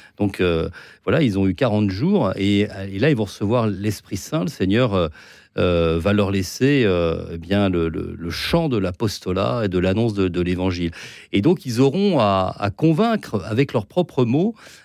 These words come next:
euh, les, les Juifs, les Samaritains, les païens, euh, sur leur, que, que, que le Seigneur mettra sur leur chemin, euh,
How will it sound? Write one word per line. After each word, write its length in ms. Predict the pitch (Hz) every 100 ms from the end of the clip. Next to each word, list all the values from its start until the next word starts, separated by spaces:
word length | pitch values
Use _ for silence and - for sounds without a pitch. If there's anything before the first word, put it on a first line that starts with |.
| -
euh, 280 | 104 101 98
les, 680 | 95 98 104 98 92 90 85
les 140 | 90 123
Juifs, 580 | 107 185 202 208 - 107 92 - - -
les 100 | 113
Samaritains, 920 | 117 127 117 117 123 131 170 190 190 180 120
les 220 | 117 151
païens, 600 | 151 135 139 185 98 202 - - - _
euh, 840 | 107 107 101 98 92 90 87 90 92
sur 200 | - 123
leur, 280 | 110 98 -
que, 240 | 110 98
que, 400 | 95 101 92 87
que 160 | 87 98
le 100 | 95
Seigneur 300 | - 110 135
mettra 260 | 110 -
sur 160 | 131 113
leur 160 | 107
chemin, 480 | - - 117 156 170
euh, 320 | 107 95 87